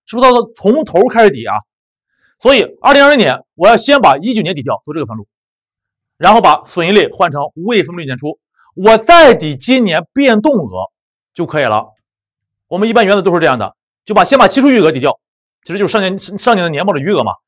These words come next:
然后再把今年的变动额抵掉就可以了。那么今年你在抵的时候，今年的损益类就不要用未分配年，年初了，等到下一年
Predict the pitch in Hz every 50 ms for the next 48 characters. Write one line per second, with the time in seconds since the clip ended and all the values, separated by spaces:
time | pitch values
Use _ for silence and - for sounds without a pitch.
0 | _ _ _ - 175 208 247 240 311 285 240 180 - 220 208 240 226 - 233 285
1 | 285 269 311 320 277 196 139 127 117 113 104 123 - _ _ _ _ _ _ _
2 | _ - 160 139 - 165 135 113 110 - _ _ _ _ _ _ _ _ _ _
3 | - 240 277 285 269 277 - 285 311 339 320 302 254 202 185 202 175 151 139 147
4 | 147 156 143 135 - - 285 311 311 269 202 175 - 156 135 139 143 127 104 _
5 | _ _ _ - 202 147 - 151 160 202 214 202 196 165 123 - - 135 160 196
6 | 254 214 165 135 165 175 160 139 131 _ - 139 143 - 143 147 117 - _ _
7 | _ _ _ _ _ _ _ _ _ _ _ - 196 233 247 247 - 240 220 208
8 | - 180 143 120 113 113 - _